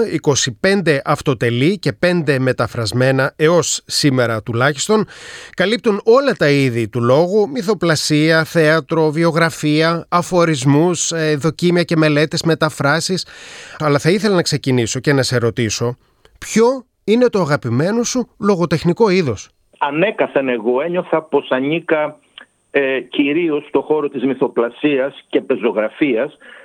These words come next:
Speaker 2: ε, δημοσιεύοντας αρχικά, όταν ξεκίνησα την καριέρα μου εννοώ,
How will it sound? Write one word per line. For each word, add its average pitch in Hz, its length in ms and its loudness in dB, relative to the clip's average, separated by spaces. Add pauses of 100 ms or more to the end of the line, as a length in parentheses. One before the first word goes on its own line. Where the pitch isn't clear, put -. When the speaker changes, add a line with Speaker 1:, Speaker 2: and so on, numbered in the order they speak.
(140)
Speaker 2:
ε, 143 560 0 (300)
δημοσιεύοντας 202 640 -2
αρχικά, 175 880 -2
όταν 147 260 -2
ξεκίνησα 139 400 -2
την 123 120 -4
καριέρα 127 400 -2
μου 120 140 -2
εννοώ, 117 300 -2